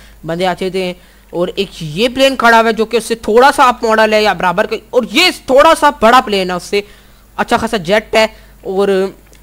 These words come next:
इस तरफ का बता रहा है कि इधर एक खड़-, प्लेन खड़ा हुआ है। ये यार, ये तो बहुत छोटा, नहीं, नहीं भाई, भाई हम लोगों ने, अ, ड्र-, अ, तमाशा तो नहीं दिखाना ना पाक फोर्ज का। गोल्डन प्लेन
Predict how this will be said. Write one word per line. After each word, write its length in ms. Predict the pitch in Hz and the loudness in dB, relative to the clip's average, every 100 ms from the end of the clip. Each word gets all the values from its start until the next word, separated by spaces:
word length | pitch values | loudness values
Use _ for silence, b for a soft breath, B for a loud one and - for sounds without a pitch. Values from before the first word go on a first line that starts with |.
| - 208 | -14 -10
इस 120 | - | -2
तरफ 200 | 254 - | -2 -2
का 80 | 226 | -4
बता 160 | 226 | 2
रहा 120 | 208 | 4
है 100 | 214 | 2
कि 100 | 214 | 0
इधर 180 | 208 214 | -4 -2
एक 160 | 208 - | -2 -2
खड़-, 160 | 214 | -4
प्लेन 220 | 180 196 196 | -2 -6 -4
खड़ा 220 | 190 175 | -2 -2
हुआ 100 | 180 | -2
है। 80 | 185 | 0
ये 200 | 240 269 | 2 4
यार, 200 | 233 214 | 4 2
ये 80 | |
तो 80 | 214 | -2
बहुत 220 | 180 170 | -6 -8
छोटा, 280 | - 143 151 | -10 -14 -14
नहीं, 180 | 147 151 | -12 -12
नहीं 140 | 156 143 | -12 -12
भाई, 180 | 139 | -14
भाई 260 | 139 143 202 | -12 -8 -6
हम 140 | 180 | -4
लोगों 240 | 190 208 226 | -2 0 0
ने, 100 | 226 | -2
अ, 420 | 226 - - 190 | -4 -14 -6 -4
ड्र-, 600 | 190 180 202 202 202 190 | -4 -2 0 0 0 -2
अ, 20 | |
तमाशा 440 | 180 220 226 226 269 | -2 -2 0 2 2
तो 80 | |
नहीं 120 | 294 311 | 2 0
दिखाना 320 | 233 220 226 | 2 2 2
ना 100 | 269 | 0
पाक 260 | 247 226 | 4 2
फोर्ज 300 | 226 220 208 | 2 0 0
का। 140 | - 196 - _ _ _ - | -4 -6 -10 _ _ _ -18
गोल्डन 440 | 185 202 226 320 302 | -6 0 2 0 -2
प्लेन 420 | 226 226 226 | -2 -2 -2